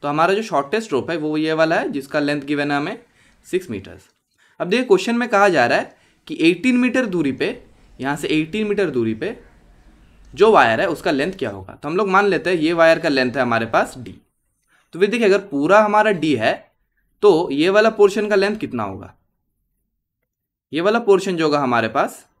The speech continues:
ये वाला हो जाएगा डी माइनस शॉर्टेस्ट रोप का लेंथ जो कि हो जाएगा सिक्स। ये हो जाएगा मेरा डी माइनस सिक्स। ये वाला हो जाएगा हमारे, ये वाला पोर्शन का लेंथ।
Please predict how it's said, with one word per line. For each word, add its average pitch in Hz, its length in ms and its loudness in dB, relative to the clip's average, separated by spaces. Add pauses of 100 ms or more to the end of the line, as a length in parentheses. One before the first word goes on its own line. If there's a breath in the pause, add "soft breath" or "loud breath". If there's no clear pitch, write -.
(220)
ये 160 80 -2
वाला 202 200 4
हो 190 100 6
जाएगा 147 260 2
डी 151 380 -2 (280)
माइनस 135 360 0
शॉर्टेस्ट 196 420 -2
रोप 208 180 2
का 214 60 4
लेंथ 214 220 2
जो 165 140 -2
कि 175 100 -2
हो 160 100 4
जाएगा 120 320 2
सिक्स। - 380 -12 (340)
ये 156 80 -4
हो 165 120 0
जाएगा 139 180 0
मेरा 127 240 -2
डी 117 220 -6
माइनस 107 500 -8 (280)
सिक्स। - 400 -20 (1300)
ये 175 80 0
वाला 214 180 4
हो 151 120 2
जाएगा 120 320 0
हमारे, 127 420 -4 (400)
ये 151 120 0
वाला 147 220 2
पोर्शन 123 360 -6
का 180 80 -6
लेंथ। - 220 -10